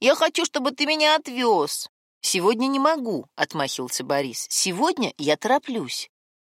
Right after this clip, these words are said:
«А ты не торопись!» «Мишенька, папа работает. Он зарабатывает деньги, чтобы мы могли покупать еду и одежду», — вымученно объясняла Инна. «Я покупаю тебе все, что ты просишь, только потому, что папа много работает».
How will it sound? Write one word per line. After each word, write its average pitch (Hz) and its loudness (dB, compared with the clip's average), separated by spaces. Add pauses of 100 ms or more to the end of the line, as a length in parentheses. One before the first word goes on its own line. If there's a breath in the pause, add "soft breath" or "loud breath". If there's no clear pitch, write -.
(140)
«А - 2
ты 339 -2
не 427 -2
торопись!» 262 2 (500)
«Мишенька, 165 0
папа 339 4
работает. 185 -2 (160)
Он 302 2
зарабатывает 269 2
деньги, 269 2
чтобы 185 -2
мы 220 2
могли 202 0
покупать 185 -2
еду 170 -4
и 277 -2
одежду», — 139 0 (300 soft breath)
вымученно 160 0
объясняла 156 -4
Инна. 127 -8 (680)
«Я 220 4
покупаю 208 0
тебе 175 -4
все, 190 -2
что - -6
ты 180 -6
просишь, 202 -2
только 156 -6
потому, 165 0
что 156 -2
папа 208 2
много 165 -2
работает». 240 -2